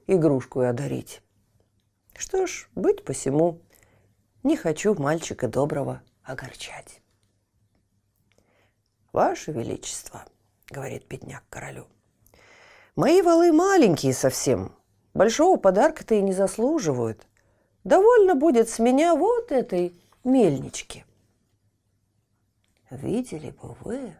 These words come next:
как король побледнел, даже в лице переменился. «Э, да ты не стесняйся,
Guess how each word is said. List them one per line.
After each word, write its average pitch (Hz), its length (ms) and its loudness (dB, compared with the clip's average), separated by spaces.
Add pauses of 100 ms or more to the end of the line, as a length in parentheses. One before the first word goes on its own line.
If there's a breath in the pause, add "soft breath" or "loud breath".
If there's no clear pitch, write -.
(120)
как - 300 -18
король 151 380 -16
побледнел, - 640 -20 (460 loud breath)
даже 135 220 -14
в 127 40 -12
лице 143 320 -10
переменился. - 760 -18 (1500 soft breath)
«Э, 113 260 -6
да 131 120 -8
ты 160 160 0
не 131 100 -4
стесняйся, - 840 -10